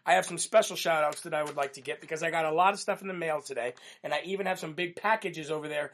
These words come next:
which I have not opened yet because I, I went to, to the box today and there was just tons and tons of stuff. So I'd like to give some special shout outs right now real quick to Doug and Martha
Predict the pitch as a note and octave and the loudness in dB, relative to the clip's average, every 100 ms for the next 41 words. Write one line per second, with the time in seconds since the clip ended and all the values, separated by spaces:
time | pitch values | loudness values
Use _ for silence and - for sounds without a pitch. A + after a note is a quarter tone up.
0 | - - E3 D#3+ D3+ - F#3+ F#3+ F#3 - | -14 -12 -6 0 0 2 2 2 0 -2
1 | F3+ F3 C#3+ A#2+ G#2 - C#3+ E3 D#3 - | -4 -6 -6 -6 -6 -12 -4 -4 -4 -10
2 | _ _ _ D3 D#3 C#3+ D3 F3+ F3+ F#3 | _ _ _ 4 4 2 -2 -2 -2 0
3 | E3+ - E3+ D#3 E3+ E3+ F3 F#3+ F#3 F#3 | -2 -4 -6 0 2 2 0 -2 0 0
4 | D#3+ E3 D#3+ D#3 D3+ - _ _ - G#3+ | -2 -4 -4 -6 -6 -10 _ _ 2 4
5 | G#3 F#3 F#3 E3 D3 - G#2 - _ - | 4 0 -4 -4 -4 -2 -2 -4 _ -20
6 | - - F3 F#3 E3 F3 E3 - F#3+ E3 | -6 4 6 6 2 -8 -8 -2 -2 0
7 | D3+ E3+ E3 E3 E3 C#3+ D3+ D3+ D#3+ D#3+ | 0 4 4 4 0 0 0 2 0 0
8 | E3 D3 B2+ F3 E3+ F#3+ F#3 - - - | -8 -8 -6 2 4 4 -2 -16 -4 0
9 | D#3 D3+ D3+ F3 - F3+ | 0 2 2 2 2 0